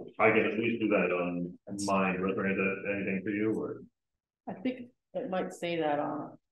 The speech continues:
Speaker 2: it might be on the, never.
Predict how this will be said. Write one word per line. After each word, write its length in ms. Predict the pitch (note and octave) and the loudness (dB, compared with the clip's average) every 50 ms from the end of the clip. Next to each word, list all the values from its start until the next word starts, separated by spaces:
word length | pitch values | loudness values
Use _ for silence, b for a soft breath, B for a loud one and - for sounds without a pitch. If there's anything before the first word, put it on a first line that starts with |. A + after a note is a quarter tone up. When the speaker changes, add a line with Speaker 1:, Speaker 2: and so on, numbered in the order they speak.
| _ _ _ _ _ _ _ _ _ _ _ _ - | _ _ _ _ _ _ _ _ _ _ _ _ -8
Speaker 2:
it 260 | F3 F3 D#3+ E3+ F3 | -6 -6 -6 -6 -6
might 180 | F3 E3 C#3+ - | -6 -6 -6 -6
be 140 | D#3+ E3 E3 | -6 -6 -6
on 500 | D#3+ D#3 D3+ D3 D3 D3 D3 D3 - - - _ _ _ - | -6 -6 -8 -8 -8 -10 -10 -12 -14 -16 -20 _ _ _ -10
the, 120 | - - - - - - - - - - - - | -8 -8 -8 -10 -12 -14 -14 -14 -14 -12 -10 -8
never. 340 | D#4 D4+ C4+ - - - | -8 -6 -6 -8 -10 -12